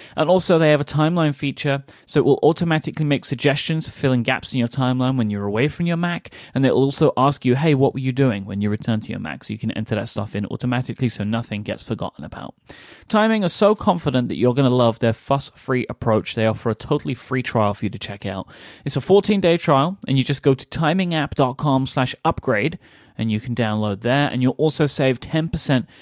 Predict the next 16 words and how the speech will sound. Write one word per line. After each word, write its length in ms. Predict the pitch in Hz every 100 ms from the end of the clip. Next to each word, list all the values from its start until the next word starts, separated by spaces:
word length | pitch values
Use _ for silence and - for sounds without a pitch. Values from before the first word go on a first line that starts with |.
| -
when 160 | - 120
you 80 | 113
purchase 480 | 127 113 - 110
by 160 | - 107
going 320 | 101 120 113
to 220 | - 107
timing 440 | 107 - 117 113 110
app 180 | 107 -
dot 200 | 104 -
com 280 | 104 98 98 _
slash 260 | - 104 107
upgrade. 440 | - 104 92 90 80
So 140 | -
grab 300 | 104 143 151
the 80 | -
trial 480 | 120 143 131 127 123